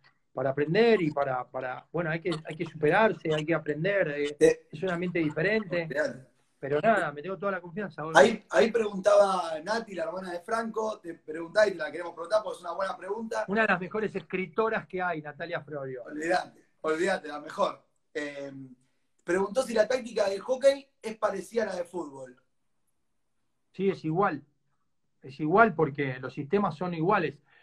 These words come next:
Speaker 1: La única diferencia en el fútbol es que en el fútbol hay offside y en el hockey no. Y después,
Speaker 2: Sí.
Speaker 1: eh, los cambios dinámicos. Que ahora con el tema de la ca-,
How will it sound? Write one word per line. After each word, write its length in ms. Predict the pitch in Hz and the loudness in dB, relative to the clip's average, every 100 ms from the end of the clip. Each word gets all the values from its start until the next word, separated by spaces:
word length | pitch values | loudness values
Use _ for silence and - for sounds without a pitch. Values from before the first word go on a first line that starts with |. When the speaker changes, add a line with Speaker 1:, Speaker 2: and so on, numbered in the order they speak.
| _ | _
Speaker 1:
La 80 | - | -4
única 200 | 185 196 | 0 0
diferencia 360 | 185 165 190 185 | 0 -2 -4 -4
en 80 | 185 | -4
el 100 | 175 | -4
fútbol 400 | 220 220 226 233 _ _ _ _ _ _ | 0 4 2 2 _ _ _ _ _ _
es 140 | 156 | -6
que 160 | 143 165 | -2 0
en 100 | 160 | 0
el 60 | 151 | 0
fútbol 260 | 190 196 | 2 2
hay 100 | 190 | 2
offside 300 | 196 190 208 | 0 0 0
y 40 | 208 | 0
en 60 | |
el 100 | 190 | -2
hockey 320 | - 175 180 180 | -6 -6 -4 0
no. 300 | 226 233 _ _ _ _ _ - | 0 0 _ _ _ _ _ -4
Y 120 | 151 | 0
después, 380 | 156 143 202 202 | 0 2 0 0
Speaker 2:
Sí. 60 | 160 | -4
Speaker 1:
eh, 140 | 147 | 0
los 120 | 147 139 | 0 2
cambios 280 | 196 190 165 | 0 2 0
dinámicos. 640 | 180 175 156 139 - _ _ _ _ _ _ _ _ | 0 0 -4 -10 -16 _ _ _ _ _ _ _ _
Que 100 | - | 0
ahora 260 | 151 202 196 | 4 4 2
con 100 | 175 | -2
el 80 | 170 | -4
tema 180 | 185 190 | -4 -4
de 80 | 185 | -4
la 140 | |
ca-, 60 | 185 | -6